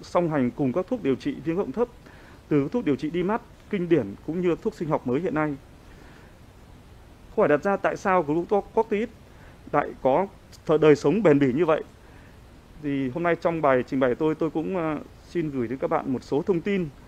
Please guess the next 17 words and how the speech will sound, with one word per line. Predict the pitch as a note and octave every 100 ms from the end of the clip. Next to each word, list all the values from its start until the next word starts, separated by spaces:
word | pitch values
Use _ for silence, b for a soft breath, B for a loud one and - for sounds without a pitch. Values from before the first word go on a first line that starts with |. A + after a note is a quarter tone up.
| B -
để | B2+
chúng | C3+
ta | C#3 D#3
có | D#3+
sự | D#3
lựa | B2+ -
chọn | - C#3 -
cũng | C#3+ D#3
như | E3+
điều | C3 A#2+
trị | C#3 C3
được, | B2 A2+ -
ờ, | B2 G#2 B2+
ờ, | A#2 A#2 - - -
thuốc, | G#3+
dùng | D3 C3+ A#2+
thuốc | F#3